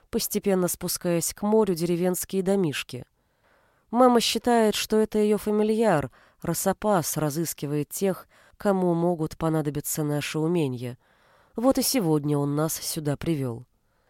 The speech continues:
Однако двери домов одна за другой закрываются у нас перед носом, хотя почти каждый из их обитателей хоть раз да прибегал к маминой помощи. И, между прочим, именно она приняла большую часть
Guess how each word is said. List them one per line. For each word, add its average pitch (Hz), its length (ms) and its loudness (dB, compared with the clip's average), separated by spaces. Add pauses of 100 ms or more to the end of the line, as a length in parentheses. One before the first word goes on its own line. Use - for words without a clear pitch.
(280)
Однако 233 420 6
двери 214 280 6
домов 214 440 2
одна 214 300 2
за 220 120 0
другой 190 360 2
закрываются 165 840 -2
у 147 60 -4
нас 147 240 -4
перед 151 240 -4
носом, 185 440 -2 (480)
хотя 214 380 0
почти - 460 -2
каждый 180 520 2
из 160 120 -2
их 180 140 -4
обитателей 175 720 -4 (460)
хоть - 280 -2
раз 190 400 2
да 175 220 -2
прибегал 190 640 2
к - 100 -12
маминой 143 420 -2
помощи. - 600 -6 (800)
И, 160 80 -2
между 202 280 4
прочим, 220 500 0
именно 220 400 4
она 226 200 2
приняла 190 400 0
большую 185 460 -2
часть - 420 -4